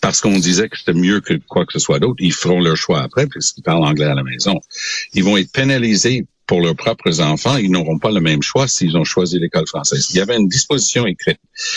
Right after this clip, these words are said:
qui est plus généreuse que la Charte canadienne. L'article vingt-trois de la Charte canadienne n'a pas ça. C'est écrit que si vous êtes admissible à l'école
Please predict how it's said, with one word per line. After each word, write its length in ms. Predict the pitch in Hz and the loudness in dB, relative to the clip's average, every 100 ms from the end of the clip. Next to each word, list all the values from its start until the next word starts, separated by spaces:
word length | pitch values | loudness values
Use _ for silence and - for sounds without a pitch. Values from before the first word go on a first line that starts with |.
| - | -6
qui 120 | - 226 | -2 0
est 60 | |
plus 140 | - 165 | 0 0
généreuse 540 | 170 147 135 139 131 | 2 2 2 0 0
que 100 | 123 | -2
la 80 | 104 | -2
Charte 240 | - 113 | -2 -4
canadienne. 460 | - 110 104 107 82 | -2 -2 0 0 0
L'article 320 | 87 - 113 | 0 -2 -2
vingt-trois 320 | 110 98 120 | -2 0 0
de 40 | 104 | 0
la 60 | |
Charte 220 | 90 98 - | -2 -4 -2
canadienne 440 | 92 92 92 101 | -2 0 2 2
n'a 100 | 92 | 2
pas 160 | - 85 | 0 -2
ça. 220 | - - - - | -2 -6 -16 -6
C'est 240 | - 110 | -2 0
écrit 320 | 113 - 131 | 0 -2 -4
que 140 | 107 95 - _ - - - - - | -2 -4 -4 _ -10 -8 -8 -10 -6
si 320 | - - 185 | -2 2 2
vous 160 | 190 143 | 2 2
êtes 120 | 123 | 2
admissible 520 | 117 107 98 117 98 | 0 0 2 2 2
à 60 | 87 | 0
l'école 360 | 82 - 85 | 0 -2 -2